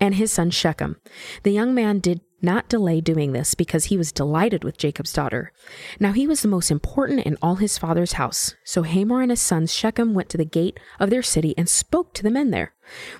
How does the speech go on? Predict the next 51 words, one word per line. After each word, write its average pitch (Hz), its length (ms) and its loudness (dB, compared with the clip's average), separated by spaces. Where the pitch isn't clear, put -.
"These 233 320 0
men 190 200 2
are 147 100 -2
peaceful - 720 -4
toward 143 260 0
us," - 320 -4
they 147 120 0
said. 135 360 -4
"Let 254 200 -2
them 359 180 0
live 339 280 2
in 320 80 0
our 302 140 2
land 233 420 2
and 170 160 2
move 233 240 0
about 233 320 0
in 147 120 0
it, 117 100 -6
for 302 120 2
indeed 311 420 0
the 160 100 2
region 202 280 2
is 147 140 0
large 131 320 2
enough 131 180 -4
for - 160 -4
them. 165 280 0
Let 359 120 4
us 403 140 0
take - 220 0
their 320 100 0
daughters 240 600 0
as 185 200 0
our 180 100 2
wives 185 400 0
and 180 140 2
give 220 140 2
our 233 100 2
daughters 240 400 0
to 269 100 0
them. 220 300 2
But - 140 -2
the 269 80 4
men 311 320 2
will 262 140 4
agree 233 340 2
to 214 120 -2
live 202 220 2
with 214 180 0
us 147 300 -2